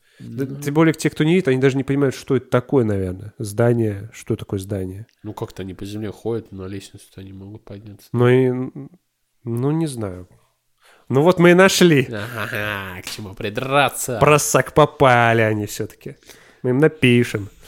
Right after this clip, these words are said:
Speaker 2: <laughs>
Speaker 1: Ну, я думаю, че, в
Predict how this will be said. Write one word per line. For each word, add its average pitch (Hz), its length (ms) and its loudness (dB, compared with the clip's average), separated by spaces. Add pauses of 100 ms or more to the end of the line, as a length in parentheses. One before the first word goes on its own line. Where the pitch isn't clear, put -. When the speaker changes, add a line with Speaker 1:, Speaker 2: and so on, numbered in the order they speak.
(200)
Speaker 2:
<laughs> 143 580 -8
Speaker 1:
Ну, 185 360 4
я 208 200 2
думаю, 220 300 4
че, 123 540 -2
в - 40 -18